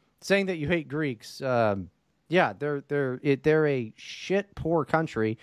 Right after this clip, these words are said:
that's filled with a bunch of commies and Nazis, all right? Like, yeah, that's, that isn't, and Stavros Halkias. Like, I,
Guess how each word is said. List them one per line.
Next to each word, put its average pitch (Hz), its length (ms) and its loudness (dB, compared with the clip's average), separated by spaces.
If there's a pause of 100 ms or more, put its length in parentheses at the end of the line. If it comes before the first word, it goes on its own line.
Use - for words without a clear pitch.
(180)
that's 143 180 -2
filled 165 220 2
with 143 160 -2
a 127 40 -8
bunch 143 180 -4
of - 80 -10
commies 160 640 0
and 123 220 -6
Nazis, 101 640 -4
all 120 120 -2
right? 143 320 2
Like, 123 180 -2 (160)
yeah, 95 320 -2
that's, 113 360 -12 (380)
that 127 140 -4
isn't, 127 260 -4 (800)
and 151 140 0
Stavros 180 500 0
Halkias. - 640 -4 (120)
Like, 143 260 0
I, 156 140 4